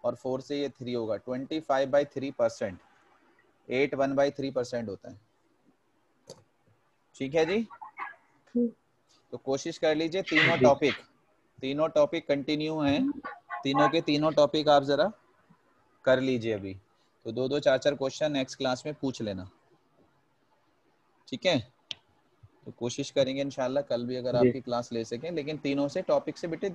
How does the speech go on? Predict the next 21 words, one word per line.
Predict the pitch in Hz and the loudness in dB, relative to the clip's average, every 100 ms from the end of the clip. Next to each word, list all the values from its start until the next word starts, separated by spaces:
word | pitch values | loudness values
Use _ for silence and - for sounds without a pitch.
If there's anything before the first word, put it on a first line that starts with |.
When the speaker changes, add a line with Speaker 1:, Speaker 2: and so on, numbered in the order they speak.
| 175 - - | -8 -12 2
Speaker 1:
चार | 151 | 2
चार | 156 196 | 4 0
पांच | 180 - | 0 0
पांच | 190 | -2
question | - 160 170 160 | 0 0 0 0
भी | 170 | 0
निकाल | 151 131 123 | 2 6 6
लोगे, | 123 123 120 175 - _ _ - _ | 6 2 4 0 -2 _ _ -20 _
और | 123 | 4
अगर | 139 151 | 6 6
आपके | 151 143 156 | 6 4 2
पास | 156 156 | 2 2
एक | 143 131 | 0 0
दो | 147 | 0
paper | 151 135 131 151 | 2 0 6 6
हैं | 139 135 139 | 6 2 2
किसी | 135 - 123 | -2 -4 -4
से | 127 | -2
भी, | 113 120 190 - _ _ _ | -2 -2 -4 -12 _ _ _
तो | 127 | -2
उनके | 139 135 - 170 | 0 -2 2 2